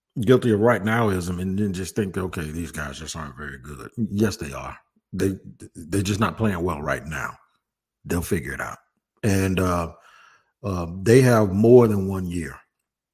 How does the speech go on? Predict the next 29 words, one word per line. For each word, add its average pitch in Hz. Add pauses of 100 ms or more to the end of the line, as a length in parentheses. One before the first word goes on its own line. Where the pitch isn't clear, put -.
(760)
of 90
proven 104
demonstrated 87
performance. 78 (440)
They've 110
done 139
this 120
for, 107
like, 90
three 107
years 92
in 80
a 76
row 80
now, 64 (120)
where 78
they, 76
or 82
at 90
least 117
two 120
years 73
where 80
they've 87
been, 80
like, 71
really, 85
really 76
good. 65